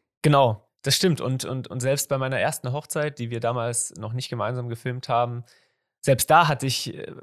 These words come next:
meine Freundin dabei und, und die hat mir auch irgendwie angepackt und, und hat, äh, die Drohne hinterhergetragen und, äh, und, und Speicherkarten irgendwie gewechselt und, und einen Akku gewechselt und so.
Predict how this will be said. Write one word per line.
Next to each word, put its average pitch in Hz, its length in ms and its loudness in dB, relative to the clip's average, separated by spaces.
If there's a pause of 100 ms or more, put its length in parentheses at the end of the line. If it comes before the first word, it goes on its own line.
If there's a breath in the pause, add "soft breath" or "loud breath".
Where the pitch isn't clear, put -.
meine 123 200 -2
Freundin 180 360 0
dabei 101 380 -2
und, 107 220 -6
und 120 200 -6
die 139 140 -2
hat 139 140 -4
mir 104 100 -2
auch 151 320 -2
irgendwie 110 280 -6
angepackt 117 560 -6
und, 110 220 -10
und - 180 -14
hat, 117 260 -10
äh, 113 340 -8 (100)
die 127 80 -4
Drohne 127 300 -6
hinterhergetragen 123 960 0
und, 117 280 -6
äh, 113 420 -4
und, 117 300 -12
und 117 120 -8
Speicherkarten 120 640 0
irgendwie 120 220 -4
gewechselt 117 640 -2
und, 110 240 -8
und 104 100 -10
einen 104 120 -8
Akku 110 240 -4
gewechselt 117 440 -8
und 113 100 -4
so. 113 180 -4